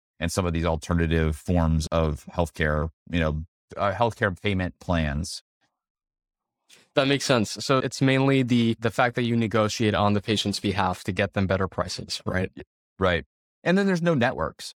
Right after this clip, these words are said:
Speaker 1: One of the things
Speaker 2: Mm.
Speaker 1: that I know my wife hates is networks. Like, what doc can we go to? What doc can't we go to? Th-, those types of things.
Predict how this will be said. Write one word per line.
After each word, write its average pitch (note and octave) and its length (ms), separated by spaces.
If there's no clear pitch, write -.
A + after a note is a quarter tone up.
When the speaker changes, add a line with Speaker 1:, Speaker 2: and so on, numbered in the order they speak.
Speaker 1:
One B2 220
of C#3 60
the G#2 80
things G2+ 320
Speaker 2:
Mm. - 20
Speaker 1:
that G2 120
I G#2+ 100
know G2+ 400
my A2+ 240
wife F2 400
hates F2 380
is F2 160
networks. F2+ 500
Like, E2 360
what G2+ 240
doc G#2+ 260
can D#3 220
we A2+ 100
go F2+ 160
to? F2 160
What F#2 240
doc G#2+ 220
can't D3 240
we G2+ 100
go F2 220
to? E2 420
Th-, F#2+ 100
those G#2 200
types - 360
of G#2 140
things. A#2+ 560